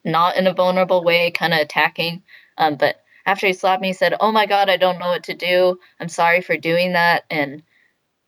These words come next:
uh, the rest of the night was really bad because I was like, "Okay, just, just leave. I don't, you shouldn't be with me." And then he was like, "I don't know what to do." And at one point he had, um,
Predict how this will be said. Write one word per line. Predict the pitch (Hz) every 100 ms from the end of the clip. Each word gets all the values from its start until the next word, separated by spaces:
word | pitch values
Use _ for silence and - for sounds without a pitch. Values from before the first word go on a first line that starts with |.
| _ -
uh, | 156
the | 160 196
rest | 190 190
of | 180
the | 180
night | 180 -
was | 160
really | 170 165 151
bad | 156 151 151
because | 147 151 156 147
I | 147
was | 151 151
like, | 131 135 -
"Okay, | 170 - 180 170
just, | 151 165 - _ -
just | 185 -
leave. | 165 160 156 151
I | 151
don't, | 143 - - -
you | 151
shouldn't | - 185 160
be | 165
with | 156 170 -
me." | 165 151 151 - - _ _ _ _
And | - 165
then | 151
he |
was | 151
like, | 151 -
"I | 185
don't | 185
know | 180
what | -
to | 156
do." | 170 208 190 185 185
And | - 170
at | 147
one | 160 170
point | - 156 -
he | - 151
had, | 147 147 - _
um, | 151 - 185